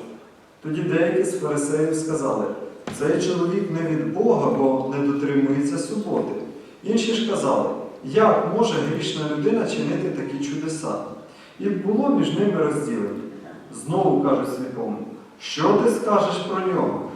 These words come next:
Адже він відкрив тобі очі». Той сказав: «Він пророк». Та юдеї не повірили про нього, що він був сліпим і прозрів,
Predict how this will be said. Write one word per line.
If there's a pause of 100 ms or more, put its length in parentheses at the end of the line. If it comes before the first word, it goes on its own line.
(120)
Адже
він
відкрив
тобі
очі». (220)
Той
сказав: (260)
«Він
пророк». (400)
Та
юдеї
не
повірили
про
нього,
що
він
був
сліпим
і
прозрів,